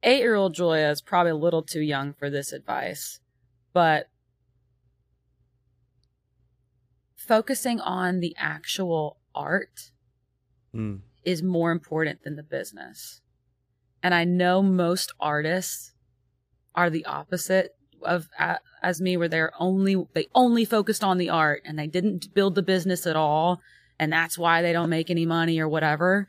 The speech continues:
Speaker 1: But there's a healthy balance, and I think I leaned so,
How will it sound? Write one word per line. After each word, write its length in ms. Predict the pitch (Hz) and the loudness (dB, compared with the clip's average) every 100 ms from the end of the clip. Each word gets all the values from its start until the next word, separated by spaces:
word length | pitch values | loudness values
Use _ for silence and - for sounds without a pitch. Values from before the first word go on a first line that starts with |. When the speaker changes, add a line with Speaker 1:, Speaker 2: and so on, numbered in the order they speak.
| - - _ _ _ _ _ _ _ _ _ _ _ _ _ _ - | -10 -20 _ _ _ _ _ _ _ _ _ _ _ _ _ _ 0
Speaker 1:
But 200 | 190 - _ _ _ _ _ | 0 -2 _ _ _ _ _
there's 240 | 196 190 | 2 2
a 60 | 175 | 0
healthy 480 | 165 214 214 208 202 | -2 2 2 0 -4
balance, 680 | 151 151 156 180 220 214 - | -2 -4 -2 0 0 -2 -6
and 140 | 175 160 | -6 -6
I 100 | 165 | -8
think 320 | - 180 175 | -4 -4 -2
I 140 | 160 | -4
leaned 380 | 160 160 156 156 | -2 -2 -2 -4
so, 840 | - - 180 180 190 190 196 202 | -6 -4 -2 2 2 4 4 2